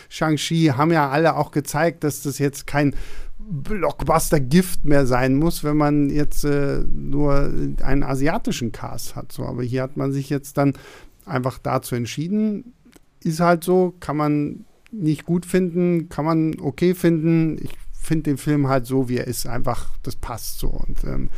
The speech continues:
es wird ja trotzdem irgendwo auch gut aufgebaut, wie diese Figuren funktionieren. Und, ähm,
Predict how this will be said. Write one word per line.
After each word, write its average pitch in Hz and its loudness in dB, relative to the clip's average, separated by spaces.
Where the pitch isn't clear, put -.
es 117 -6
wird 139 6
ja 135 6
trotzdem 131 2
irgendwo 135 8
auch 123 2
gut 131 0
aufgebaut, 120 0
wie 135 0
diese 120 -2
Figuren 120 -2
funktionieren. 131 -2
Und, 117 -6
ähm, 117 -2